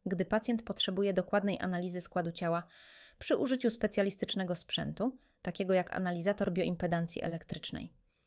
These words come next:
Bezpośredni kontakt pozwala także na bardziej dogłębne omówienie problemów i budowanie relacji zaufania z dietetykiem.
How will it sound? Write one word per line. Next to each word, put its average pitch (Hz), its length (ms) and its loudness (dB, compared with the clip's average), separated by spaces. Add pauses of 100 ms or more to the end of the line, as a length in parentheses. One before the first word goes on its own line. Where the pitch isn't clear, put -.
(140)
Bezpośredni 247 680 4
kontakt 220 380 2
pozwala 190 380 2
także 175 320 -2
na 165 140 -2
bardziej 233 440 4
dogłębne 185 680 6
omówienie 175 420 -2
problemów 202 560 0
i 190 80 -4
budowanie 190 480 2
relacji 180 360 0
zaufania 170 460 -2
z 165 60 -8
dietetykiem. 170 640 -6